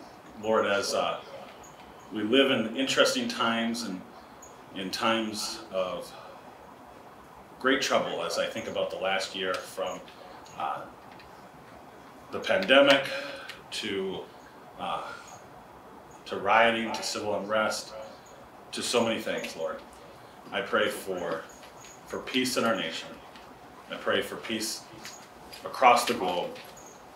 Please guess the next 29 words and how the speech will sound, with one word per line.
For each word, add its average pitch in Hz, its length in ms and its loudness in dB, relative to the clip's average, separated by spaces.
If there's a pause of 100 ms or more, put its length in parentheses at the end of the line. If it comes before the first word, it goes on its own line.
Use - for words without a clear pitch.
(720)
I - 40 -4
pray 120 240 6
for 113 160 2
wisdom 156 400 10
for 139 220 8
us - 420 6 (420)
as 110 200 2
we 117 120 2
come 127 260 2
here 127 460 6 (360)
today 123 540 6 (760)
to 107 100 -4
serve 113 420 2
the 117 80 0
constituents - 880 0
of 98 140 -4
Wood 101 160 -4
County. 117 420 2 (960)
I - 380 0
pray 127 300 8
that 113 220 4
we 123 240 4
would 104 160 -2
be, 110 360 0 (840)
uh, 80 280 -2 (1400)
we 123 100 4
would 120 140 4
be 107 160 2
mindful 135 640 4